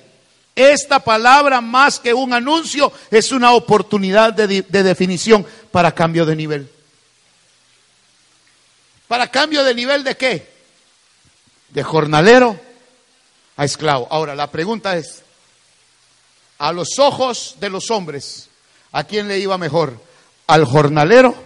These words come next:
o al esclavo? Al jornalero.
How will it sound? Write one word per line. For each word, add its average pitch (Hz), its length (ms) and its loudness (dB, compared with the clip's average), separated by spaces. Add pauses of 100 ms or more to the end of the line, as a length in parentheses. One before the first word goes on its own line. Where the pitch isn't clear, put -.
(680)
o 131 80 0
al 151 120 4
esclavo? 127 440 -2 (1500)
Al 208 80 -14
jornalero. 139 680 -6